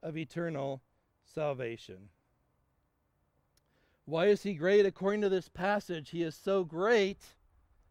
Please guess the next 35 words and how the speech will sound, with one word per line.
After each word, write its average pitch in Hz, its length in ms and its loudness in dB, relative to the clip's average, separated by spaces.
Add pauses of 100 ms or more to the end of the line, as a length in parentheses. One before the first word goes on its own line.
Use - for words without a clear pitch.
(680)
because 170 380 -2
he 160 100 -2
humbled 170 440 0
himself 139 540 -4
and 143 120 -10
became 143 340 -10
one 120 220 -8
of 117 120 -10
us. - 480 -12 (720)
Remember, 156 400 -2
he 175 160 -2
knows 170 340 0
what 180 180 -2
it's - 180 -6
like 139 320 -2 (840)
to 180 80 -6
live 165 360 0
here 160 500 -4 (800)
on 151 240 -6
earth. 208 320 -2
He 175 120 -10
knows 160 280 -4
what 151 120 -6
it's 165 200 -8
like 165 220 -2
to 156 100 -10
go 156 180 -2
through 170 220 -4
the 160 100 -6
things 151 340 -8
we 170 200 -2
are, 180 340 2 (920)
to 165 100 -8
be 139 160 -8
tempted. 202 600 0